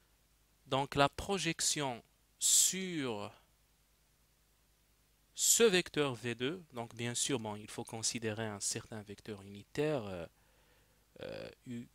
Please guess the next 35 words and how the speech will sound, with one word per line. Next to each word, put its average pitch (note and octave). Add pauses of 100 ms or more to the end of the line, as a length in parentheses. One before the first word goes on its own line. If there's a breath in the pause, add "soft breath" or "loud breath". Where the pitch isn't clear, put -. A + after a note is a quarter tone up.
(880)
V G#2
deux, D3+ (360)
donc -
parce -
que A#2
ici G#2+
on G#2
fait G#2
V G#2
un G#2
scalaire G#2
U -
V G#2
deux, D#3 (420 loud breath)
mais B2+
quand D3+
même, G#2+
donc, G#2 (400 loud breath)
quand G#3+
on G3
va F3
faire C#3+
cette -
projection, E3
on D3
va D#3
obtenir F#3+
cette -
quantité. - (3000 soft breath)
Donc, C3+ (600)
si -
ce -
vecteur F3+
V B2
un C3+